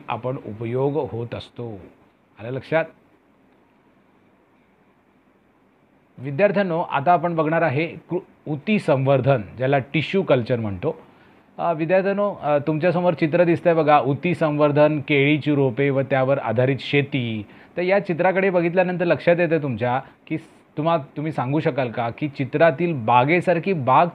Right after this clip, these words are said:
तुमच्या घरामध्ये, शाळेभोवती फुलवायची आहे, त्यासाठी काय कराल रे विद्यार्थ्यांनो?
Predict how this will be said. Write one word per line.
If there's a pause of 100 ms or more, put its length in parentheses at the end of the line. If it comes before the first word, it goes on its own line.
(180)
तुमच्या
घरामध्ये,
शाळेभोवती
फुलवायची
आहे, (380)
त्यासाठी
काय
कराल
रे
विद्यार्थ्यांनो?